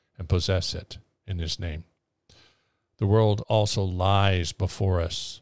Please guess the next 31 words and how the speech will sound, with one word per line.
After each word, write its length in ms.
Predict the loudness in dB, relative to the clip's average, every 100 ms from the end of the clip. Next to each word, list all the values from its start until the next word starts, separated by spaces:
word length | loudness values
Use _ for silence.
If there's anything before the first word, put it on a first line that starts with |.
| _
to 60 | -6
be 100 | -6
conquered 640 | 0 0 0 -2 -4 -4
for 100 | -6
the 140 | -4 0
Lord 260 | 0 -2
Jesus. 480 | -4 -4 -4 -6 -10 -12 -6
We 120 | 0
are 80 | 0
not 280 | 0 -2 -4
to 120 | -8
leave 480 | -6 -4 -2 -2 -4 -4
any 200 | -4 -4
country 440 | -6 -6 -4 -4
or 100 | -4
corner 520 | -6 -6 -4 -4 -6 _ _ _
of 120 | -2 0
it 140 | -2 _ -4
unsubdued. 880 | -2 -2 -2 -4 -2 0 0 -4 -10 _ _ _
That 320 | 2 2 2
slum 680 | -2 0 2 2 2 -2 -6 -2
near 160 | 2 4
our 160 | 2
house 460 | 2 0 0 -2 -4
is 100 | -6
before 420 | -6 -4 -2 0
us, 300 | -2 -4 -12 -6
not 360 | -2 -2 -4 -20 _
to 100 | -4
baffle 360 | 0 0 2 -2
our, 180 | -2